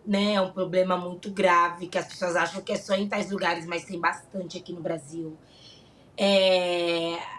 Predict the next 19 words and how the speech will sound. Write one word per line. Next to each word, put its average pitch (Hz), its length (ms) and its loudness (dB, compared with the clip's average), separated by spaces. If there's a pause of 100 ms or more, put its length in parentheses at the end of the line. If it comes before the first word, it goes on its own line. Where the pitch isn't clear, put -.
(560)
a 214 80 6
desigualdade 190 520 4
racial 180 380 4
também 180 320 -2
é 185 60 0
muito 175 560 -2
forte, 175 920 -2
o - 40 -12
racismo 160 580 -6
mata, 185 580 0 (480)
ele 180 640 0
persegue, 180 1000 0 (240)
ele 202 200 6
entristece. 185 1120 0 (760)
E 220 80 2
principalmente 247 760 2
a 233 40 6
homofobia 233 600 4
também, 190 440 2